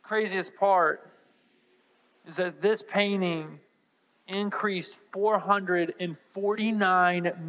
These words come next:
million dollars in about twelve years for one reason. It was because it was determined to have been the,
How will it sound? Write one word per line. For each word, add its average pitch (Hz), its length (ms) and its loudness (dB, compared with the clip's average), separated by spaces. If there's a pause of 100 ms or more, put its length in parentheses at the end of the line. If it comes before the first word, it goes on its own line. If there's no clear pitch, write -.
(140)
million 214 640 0
dollars 165 880 0 (760)
in 160 120 -4
about 165 440 2
twelve 180 640 0 (160)
years 160 680 -6 (1000)
for 170 180 -14
one 160 560 -2 (120)
reason. 143 540 -12 (1400)
It 147 60 -20
was 156 160 -14
because - 960 -2 (380)
it 156 120 -8
was 156 220 -6
determined 156 800 -6 (1040)
to 170 160 -12
have 156 220 -6
been 156 360 -4
the, 143 140 -6